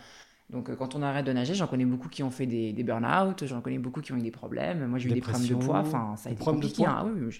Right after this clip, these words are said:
Speaker 1: j'ai, j'ai pas honte de le dire, hein, j'ai eu des gros problèmes de poids. J'ai arrêté de nager, j'ai pris dix-sept kilos.
Speaker 2: Ah oui.
Speaker 1: Je me suis battue toute ma vie pour, euh, pour, euh, me perdre ça et, et être bien dans ma peau parce que j'ai mis beaucoup de temps.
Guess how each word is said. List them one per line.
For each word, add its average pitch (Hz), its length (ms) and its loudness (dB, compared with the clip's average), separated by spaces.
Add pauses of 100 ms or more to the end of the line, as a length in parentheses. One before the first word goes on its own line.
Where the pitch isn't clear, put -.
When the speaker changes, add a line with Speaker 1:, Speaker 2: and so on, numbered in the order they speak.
(120)
Speaker 1:
j'ai, 120 120 -4 (200)
j'ai 139 140 -2
pas 139 100 -2
honte 135 100 0
de 127 60 2
le 156 80 0
dire, 247 200 0
hein, 156 80 2
j'ai 135 120 -2
eu 123 40 0
des 120 80 0
gros 135 200 0
problèmes 123 260 -4
de 110 60 -2
poids. - 340 -4 (240)
J'ai - 140 -2
arrêté 127 200 0
de 123 60 2
nager, 123 160 0
j'ai 143 100 -4
pris 143 140 -8
dix-sept 131 300 -6
kilos. 135 480 -2 (140)
Speaker 2:
Ah 151 100 6
oui. 208 240 6
Speaker 1:
Je - 120 -4
me 135 40 4
suis 135 120 0
battue 127 240 -2
toute - 200 -6
ma 156 100 4
vie 151 140 0
pour, 123 260 -2
euh, 123 280 -2 (520)
pour, 123 260 2
euh, 120 40 6
me 120 420 -2 (160)
perdre 127 320 -4
ça 160 480 2
et, 120 320 0 (440)
et 131 80 2
être 123 120 4
bien 131 120 4
dans 127 80 6
ma 180 100 4
peau 226 100 4
parce 139 220 0
que 131 80 -2
j'ai 117 100 -2
mis 117 140 0
beaucoup 139 240 -8
de - 40 -16
temps. 135 220 -6